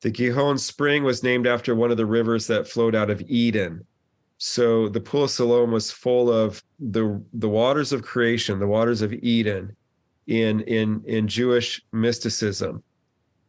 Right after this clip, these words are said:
And so he washes in this Edenic water, and he comes out and he can see and he's enlightened. Um, and then, and then there's, uh, the darkly humorous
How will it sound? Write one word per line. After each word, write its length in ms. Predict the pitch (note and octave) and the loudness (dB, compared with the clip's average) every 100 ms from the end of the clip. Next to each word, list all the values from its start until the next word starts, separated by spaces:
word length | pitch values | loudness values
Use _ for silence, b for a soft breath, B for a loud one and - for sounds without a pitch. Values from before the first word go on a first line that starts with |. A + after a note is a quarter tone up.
| _ | _
And 180 | - G#2+ | -6 -4
so 160 | - A#2 | -2 0
he 160 | A#2 | 0
washes 580 | A2 A2+ B2+ B2 B2 A2 | 2 2 2 0 -2 0
in 80 | A#2 | 0
this 220 | A2 - | 0 0
Edenic 480 | A2 G#2 A2+ A2+ G#2+ | -2 0 0 0 0
water, 480 | G#2+ G#2+ G#2+ A2 G#2+ | 0 2 2 2 0
and 80 | |
he 80 | G#2 | -2
comes 360 | G#2 A#2 A2 A2 | -4 -2 -2 0
out 220 | G#2+ G#2+ | 0 0
and 80 | G#2+ | -2
he 80 | G#2 | -4
can 160 | G2+ | -4
see 320 | - - A#2 | -4 -2 0
and 80 | A2+ | 0
he's 160 | G#2+ G#2 | -2 -4
enlightened. 800 | G2+ G#2 G#2+ G#2+ A2 G#2+ G#2 - _ _ _ _ _ - | -2 0 0 -2 -4 -4 -6 -12 _ _ _ _ _ -6
Um, 540 | G2+ G2+ G2 G2+ G2 - | 0 2 2 2 0 0
and 200 | G#2+ G#2+ | 0 2
then, 260 | A2 G#2+ - | 0 0 -2
and 380 | A2 - A2 A2 | -2 -2 0 0
then 280 | A#2 A#2 D#3 - _ _ _ - | 0 -2 -6 -16 _ _ _ -4
there's, 380 | A#2 A#2 G#2+ - - | 0 0 0 -8 -6
uh, 120 | - - | -6 -6
the 240 | A#2 A#2 | -4 0
darkly 640 | A2 G#2 B2 B2+ B2 B2 A#2 | 0 2 2 2 0 0 0
humorous 920 | - C3 B2+ A#2 A2+ A2 G#2+ - - | 0 0 2 2 2 0 -2 -6 -10